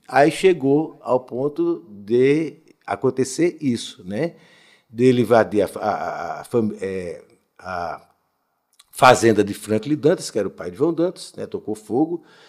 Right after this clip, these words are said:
E aí, essa questão do irmão, que aí foi quando ele mandou o, o, o delegado Manuel Moraes, tá?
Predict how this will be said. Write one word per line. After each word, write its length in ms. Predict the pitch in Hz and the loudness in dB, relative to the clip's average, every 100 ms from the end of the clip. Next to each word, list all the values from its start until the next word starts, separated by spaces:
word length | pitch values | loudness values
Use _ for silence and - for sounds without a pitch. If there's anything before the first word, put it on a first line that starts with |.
| _ - _ _ | _ -20 _ _
E 240 | 110 117 | 0 6
aí, 880 | 110 104 113 110 92 82 78 76 - | 6 8 6 4 2 -2 -6 -12 -12
essa 240 | - - 110 | -12 -8 -2
questão 400 | - 95 - 104 | 0 0 0 -2
do 100 | 104 | -2
irmão, 300 | 92 101 160 | -2 -2 -2
que 480 | 107 90 78 71 _ _ _ _ _ _ _ _ | -4 -8 -10 -18 _ _ _ _ _ _ _ _
aí 220 | 123 143 | 6 8
foi 160 | 156 208 | 10 8
quando 220 | 202 202 | 8 10
ele 140 | 190 190 | 10 10
mandou 520 | 202 165 135 147 147 | 4 4 6 6 4
o, 560 | 127 123 113 98 104 | 0 2 2 0 -4
o, 40 | 98 | -4
o 40 | |
delegado 560 | 104 117 101 90 90 92 | 0 2 2 -2 -4 0
Manuel 280 | 127 139 131 | 2 4 4
Moraes, 600 | 120 113 127 180 - - _ _ _ _ | 4 2 2 -2 -10 -18 _ _ _ _
tá? 320 | 92 123 | -4 -4